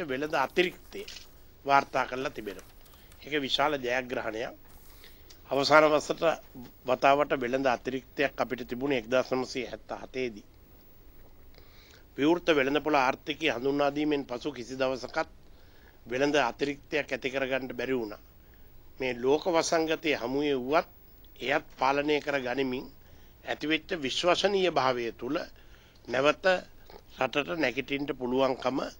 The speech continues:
ඔප්පු කරලා තිබෙනවා. අපි කරපු සාකච්ඡාව අනුව පසුගිය කාලය තුළ ප්‍රධාන ගැටලුවක්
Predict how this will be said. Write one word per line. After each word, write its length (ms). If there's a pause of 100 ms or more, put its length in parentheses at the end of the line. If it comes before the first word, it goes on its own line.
(180)
ඔප්පු 260
කරලා 360 (240)
තිබෙනවා. 400 (640)
අපි 300 (440)
කරපු 380
සාකච්ඡාව 680
අනුව 300 (840)
පසුගිය 460
කාලය 340
තුළ 260
ප්‍රධාන 460
ගැටලුවක් 560